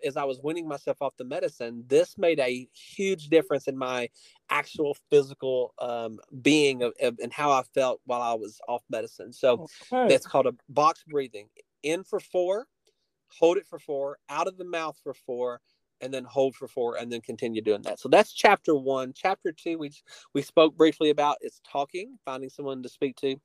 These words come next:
Speaker 1: Chapter three is serve. Um, I found that by committing to serve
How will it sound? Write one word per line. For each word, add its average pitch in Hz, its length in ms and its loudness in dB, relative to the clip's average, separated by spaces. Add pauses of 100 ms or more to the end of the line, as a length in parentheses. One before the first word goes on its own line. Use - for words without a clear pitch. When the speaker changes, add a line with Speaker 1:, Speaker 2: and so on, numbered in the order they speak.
(400)
Speaker 1:
Chapter 180 420 2
three 151 420 -6
is 123 120 -6
serve. 151 640 -6 (460)
Um, 127 360 -8
I 135 60 -10 (120)
found 151 440 -6
that 143 300 -4 (120)
by 135 500 -4
committing 156 520 -6 (100)
to 143 220 -10
serve 143 360 0